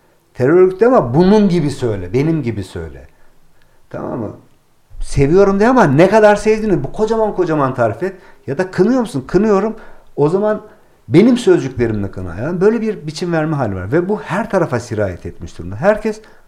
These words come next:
duymak istediğini söyleyenin, okumak istediğini yazanın peşinde koşuyor ve bu kötülüğü gidermiyor, gideremiyor. Yani ve ben çok endişeliyim mesela. Aynı endişeyi paylaşıyor musun? Ya da gerçekten tespitim doğru mu, yanlış mı? Yani ne olur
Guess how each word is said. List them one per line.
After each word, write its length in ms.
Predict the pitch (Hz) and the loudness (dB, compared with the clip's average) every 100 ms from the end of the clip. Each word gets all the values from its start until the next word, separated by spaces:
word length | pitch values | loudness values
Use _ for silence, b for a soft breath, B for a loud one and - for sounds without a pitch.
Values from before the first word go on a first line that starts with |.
| - | -6
duymak 320 | 131 156 185 | -2 0 -2
istediğini 640 | - - 151 127 127 120 156 - - | -6 -8 -6 -2 -2 0 -4 -8 -20
söyleyenin, 680 | - 123 120 110 110 180 202 b b b b b b - | -6 0 0 0 -2 -4 -8 b b b b b b -12
okumak 440 | 110 - 165 175 | -10 -4 -4 -4
istediğini 460 | - - 127 156 175 | -6 -6 -4 -4 -2
yazanın 360 | 156 143 151 | -2 -2 -4
peşinde 460 | 170 143 147 143 151 | -6 -8 -6 -6 -6
koşuyor 340 | 120 104 - | -6 -8 -6
ve 100 | 151 | -4
bu 260 | 131 143 135 - - | -4 -6 -8 -16 -10
kötülüğü 680 | 135 127 151 127 139 185 - - | -8 -4 -4 -2 -4 -8 -14 -12
gidermiyor, 640 | 110 107 120 139 165 170 165 b b b b b _ | -8 -4 -2 -2 -4 -6 -10 b b b b b _
gideremiyor. 640 | - 98 120 143 151 131 - - | -8 -4 -2 -2 -2 -4 -6 -8
Yani 260 | 98 120 | -6 -4
ve 220 | 117 127 113 | -4 -4 -2
ben 160 | 123 | -4
çok 240 | 123 156 - | -4 -8 -6
endişeliyim 640 | 120 110 113 101 95 87 | -4 -4 -6 -6 -6 -8
mesela. 280 | 90 - - | -12 -12 -8
Aynı 200 | 127 123 | -4 -4
endişeyi 360 | 113 110 110 | -6 -6 -10
paylaşıyor 420 | 110 110 104 - | -6 -6 -6 -8
musun? 180 | 95 - | -12 -12
Ya 80 | 98 | -10
da 60 | 104 | -8
gerçekten 420 | 110 107 113 113 B B - | -8 -8 -10 -10 B B -18
tespitim 640 | - 113 - 117 123 117 113 B B B B _ _ 101 | -10 -10 -8 -6 -4 -6 -6 B B B B _ _ -10
doğru 340 | 117 117 143 | -8 -6 -8
mu, 280 | 120 104 98 | -10 -10 -14
yanlış 400 | 98 104 120 120 | -14 -12 -12 -14
mı? 180 | 113 123 | -14 -14
Yani 380 | 143 110 110 117 | -12 -12 -10 -10
ne 60 | 113 | -10
olur 320 | 127 131 127 | -10 -10 -12